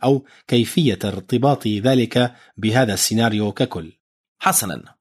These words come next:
Speaker 2: كما تعلم، هناك أشخاص فسروا الكتاب المقدس يا كارل بطريقة زمنية وتصنيفية نوعا ما. بعبارة أخرى، فإنهم يقولون إن ما كتب في سفر التكوين،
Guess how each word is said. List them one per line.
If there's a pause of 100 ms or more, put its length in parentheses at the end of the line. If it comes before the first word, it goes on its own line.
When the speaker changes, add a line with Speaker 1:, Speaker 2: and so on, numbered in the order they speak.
(220)
Speaker 2:
كما
تعلم،
هناك
أشخاص
فسروا
الكتاب
المقدس
يا
كارل (160)
بطريقة
زمنية
وتصنيفية
نوعا
ما. (640)
بعبارة
أخرى، (140)
فإنهم
يقولون (340)
إن
ما
كتب
في
سفر
التكوين،